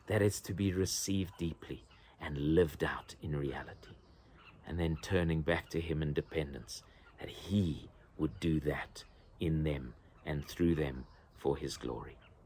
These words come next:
Thank you, Lord, for this tremendous church. Thank you so much that you have not left us as orphans, but you've lived your word among us. You've called us by your word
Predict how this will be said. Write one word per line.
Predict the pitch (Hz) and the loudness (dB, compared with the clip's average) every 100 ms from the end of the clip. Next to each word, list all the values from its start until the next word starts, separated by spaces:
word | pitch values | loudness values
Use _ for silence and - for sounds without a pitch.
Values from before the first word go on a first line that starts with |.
| - - - - - - - | -20 -20 -20 -18 -20 4 12
Thank | 135 139 | 12 12
you, | 135 | 12
Lord, | 139 143 143 | 12 12 12
for | - 131 | 12 12
this | 139 143 | 12 12
tremendous | - 151 135 139 143 143 - | 10 8 12 12 12 12 10
church. | - 127 90 - - - - - - - - - | 6 6 6 4 -10 -14 -20 -20 -20 -20 -18 10
Thank | 156 156 | 12 12
you | 147 | 10
so | - 180 170 | 12 12 12
much | 165 165 - | 12 12 12
that | 147 123 | 6 12
you | 156 | 12
have | 135 | 12
not | 151 165 | 12 12
left | 156 170 - | 12 12 12
us | 170 180 | 6 8
as | 156 | 12
orphans, | 165 175 - 104 76 - - - | 12 12 12 6 2 -8 -16 10
but | 160 151 | 12 12
you've | 180 147 | 12 12
lived | 175 196 226 240 220 160 151 | 12 12 12 12 12 12 12
your | 175 160 | 12 12
word | 160 147 | 12 12
among | 139 123 107 | 12 12 10
us. | 80 - - - - | 2 -6 -16 -18 8
You've | 151 180 143 | 12 12 12
called | - 196 208 196 | 8 12 12 12
us | 165 117 - | 12 8 0
by | - - 180 190 180 | 6 12 12 12 12
your | 180 170 170 180 185 180 170 | 12 12 12 12 12 12 12
word | 131 156 165 127 82 | 12 12 12 12 12